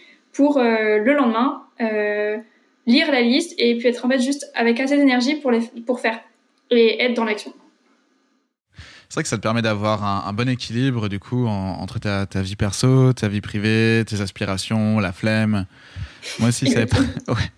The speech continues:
Speaker 2: bah oui, il faut le dire.
Speaker 1: Ça
Speaker 2: On a tous
Speaker 1: arrive.
Speaker 2: la flemme, mais bien sûr. C'est quelque chose qui me semble être assez fondamental pour toi de, justement, vraiment pouvoir, euh, explorer, euh, tout l'ensemble de ce que ta vie perso peut, peut vouloir dire, de mettre le travail au second plan.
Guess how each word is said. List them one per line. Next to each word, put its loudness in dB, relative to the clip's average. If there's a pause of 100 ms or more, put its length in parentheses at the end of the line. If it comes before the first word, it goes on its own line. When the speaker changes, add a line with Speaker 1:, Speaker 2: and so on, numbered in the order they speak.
Speaker 2:
bah 0
oui, 2
il -2
faut -10
le -4
dire. 0 (920)
Speaker 1:
Ça 0
Speaker 2:
On 4
a 2
tous 0
Speaker 1:
arrive. -6
Speaker 2:
la -2
flemme, -6 (180)
mais -4
bien -4
sûr. -6 (960)
C'est -12
quelque 0
chose 2
qui -2
me 0
semble 2
être -2
assez 0
fondamental 2
pour -4
toi 0
de, 0
justement, 0
vraiment 2 (280)
pouvoir, -2
euh, -4
explorer, -2
euh, -6 (640)
tout -6
l'ensemble -2
de -6
ce -10
que -4
ta -8
vie -8
perso -6
peut, -6
peut -8
vouloir -4
dire, 0
de -2
mettre -4
le -8
travail -2
au -8
second -6
plan. 2